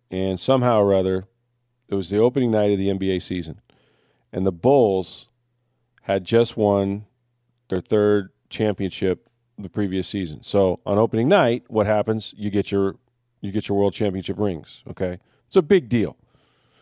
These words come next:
"Welcome back, your world champion, Chicago Bulls," you know.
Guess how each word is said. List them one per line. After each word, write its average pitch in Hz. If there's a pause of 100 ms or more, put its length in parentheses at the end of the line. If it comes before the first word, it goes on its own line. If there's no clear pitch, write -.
(240)
"Welcome 139
back, 135
your 123
world 131
champion, 120
Chicago 240
Bulls," 240
you 101
know. 92